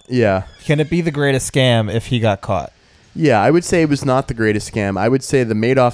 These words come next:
Speaker 1: scam was much better 'cause
Speaker 2: Mm.
Speaker 1: it went on for, like, thirty years.
Speaker 2: That's a good point.
Speaker 1: And it wasn't until the, the housing collapse did
Speaker 2: That's
Speaker 1: it
Speaker 2: a
Speaker 1: get
Speaker 2: great
Speaker 1: caught.
Speaker 2: point. In terms of scams,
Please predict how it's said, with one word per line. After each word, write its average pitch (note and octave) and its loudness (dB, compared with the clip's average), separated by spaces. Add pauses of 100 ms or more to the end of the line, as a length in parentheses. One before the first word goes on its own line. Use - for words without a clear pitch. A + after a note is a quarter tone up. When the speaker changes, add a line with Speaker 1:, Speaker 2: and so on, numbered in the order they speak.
Speaker 1:
scam G#2+ -2
was G2+ -4
much G#2+ -4
better G#2 -2 (240)
'cause C#3 -2
Speaker 2:
Mm. - 2
Speaker 1:
it A2+ 2
went A2 0
on G#2 0
for, G#2 -4
like, F#2+ -4
thirty G#2 0
years. G2+ -4
Speaker 2:
That's B2 0
a - 0
good A2+ 0
point. G2 -6
Speaker 1:
And G2+ -2 (280)
it A2 -4
wasn't A2+ 0
until G#2+ -4
the, F#2 -2 (360)
the G2+ -10
housing A#2+ -2
collapse F#2+ -8
did - -14 (280)
Speaker 2:
That's F3+ 2
Speaker 1:
it F#3+ 2
Speaker 2:
a - 2
Speaker 1:
get - 2
Speaker 2:
great C#3 2
Speaker 1:
caught. C3+ 2
Speaker 2:
point. - -20
In C#3+ 2
terms G3+ 2
of F#3 0
scams, C#3+ -4